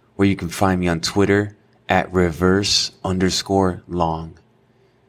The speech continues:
You can find the Friendly Bear Podcast at W W W dot the friendly bear podcast dot com, as well as on Apple Podcasts, Spotify, Audible,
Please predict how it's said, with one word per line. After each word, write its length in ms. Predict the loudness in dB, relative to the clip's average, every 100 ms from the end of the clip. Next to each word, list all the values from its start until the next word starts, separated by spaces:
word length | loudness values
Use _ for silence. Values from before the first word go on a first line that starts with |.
| _ _
You 100 | -8
can 120 | -4 -2
find 280 | 0 0
the 60 | 0
Friendly 240 | 0 0
Bear 160 | 2 0
Podcast 680 | 2 2 2 0 0 0 0
at 280 | 0 0 -4 _ _ _ 0
W 260 | 0 0
W 320 | 0 0 0
W 580 | 2 2 4 2 0 -4 -12 _
dot 340 | 2 2 2 -4 _ _ _ -4
the 80 | -2
friendly 260 | 0 0
bear 220 | 2 0
podcast 640 | 0 -2 -2 -2 -2 -2 -2
dot 240 | -2 -2
com, 420 | -4 -2 -2 -4 -14 _ -20 -20 -18 -4
as 180 | -4 0
well 240 | 0 2
as 220 | 2 0
on 220 | -2 -4 -6
Apple 280 | -4 -2 -4
Podcasts, 760 | -2 0 0 0 0 0 -2 -10 _ -12
Spotify, 840 | -6 0 0 0 0 2 0 -4 _ _ _ -2
Audible, 580 | 0 2 2 0 0